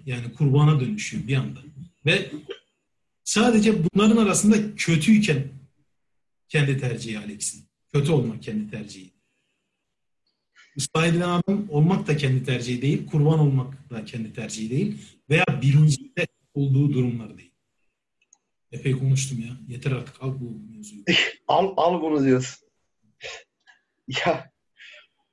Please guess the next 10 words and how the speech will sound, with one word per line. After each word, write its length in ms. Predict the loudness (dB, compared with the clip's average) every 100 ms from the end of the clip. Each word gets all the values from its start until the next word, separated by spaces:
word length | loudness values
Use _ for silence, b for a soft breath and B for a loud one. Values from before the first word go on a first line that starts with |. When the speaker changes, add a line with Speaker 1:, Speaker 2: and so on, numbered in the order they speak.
| _ _ -2
Speaker 2:
e, 60 | 4 6 6 4 0 -2 -8 -18 _ _ _ _ _ _ _ B B B B B _ _ _ B B B B B _
şimdi 400 | -4 4 4 4
Rüzgar 400 | 0 2 2 2
Çetin 340 | 0 -4 0 2
dedim, 240 | 2 2
ben 120 | 4
orada 260 | 4 2 0
takılıp 420 | -2 0 0 2
kaldım 320 | 2 4 4
aslında. 580 | 2 0 -10 -8 -6